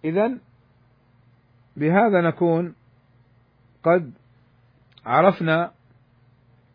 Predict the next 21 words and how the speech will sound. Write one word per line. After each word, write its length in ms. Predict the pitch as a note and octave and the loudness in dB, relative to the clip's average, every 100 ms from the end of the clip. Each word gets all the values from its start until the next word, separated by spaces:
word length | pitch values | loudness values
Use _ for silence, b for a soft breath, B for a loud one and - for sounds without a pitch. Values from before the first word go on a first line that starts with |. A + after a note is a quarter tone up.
| _ | _
مسألة 460 | C#3+ D#3+ D3+ D#3+ C#3+ | -6 -6 -2 -2 -2
نزول 300 | D3 D#3 E3 | -2 -2 -2
القرآن 580 | C#3+ C#3 C#3+ C#3+ C#3+ F#3+ _ _ _ _ _ _ _ _ _ _ _ _ _ - | -4 -6 -4 -4 -6 -10 _ _ _ _ _ _ _ _ _ _ _ _ _ -14
جملة 500 | D3 G3 F3+ E3+ D3+ | -4 0 2 0 0
واحدة 560 | D3+ C#3 E3+ E3 F3 G3 _ _ _ _ _ _ _ _ _ _ _ - | -2 -2 -4 -4 -4 -6 _ _ _ _ _ _ _ _ _ _ _ -10
من 160 | D#3 | -4
اللوح 320 | D#3+ E3 F3 D#3+ | 0 0 0 -2
المحفوظ 580 | D3 C#3+ - E3 F3 | -4 -6 -4 -2 -2
إلى 340 | E3 D#3 D3+ D3 | -2 0 0 2
بيت 260 | E3+ E3+ | 0 -2
العزة 460 | D#3 C#3 E3 A#2+ G#2 | -2 -2 -4 -6 -12
في 160 | - C#3 | -12 -18
السماء 400 | - D3 D#3+ D3+ | -8 -4 -4 -6
الدنيا، 540 | C3 E3+ E3+ F#3 G#3+ _ b b b b b b b - | -6 -2 -2 -2 -6 _ b b b b b b b -10
ومسألة 600 | D#3+ F3 F#3 F3+ D#3 D#3+ | -2 -2 2 0 0 -2
نزول 200 | F#3 F#3+ | 0 0
القرآن 540 | F3 E3+ E3 F3 E3 | -2 -4 -2 0 -2
منجماً 580 | D#3+ F#3 D#3 E3 D#3 D3 | -2 -2 -2 -2 -2 -4
على 220 | C#3+ D3 | -2 -4
قلب 300 | C#3+ F3+ D#3 | -2 -2 -2
النبي 680 | D3+ D3+ D3+ D#3+ D3+ D3+ | -4 -4 -4 -4 -2 -4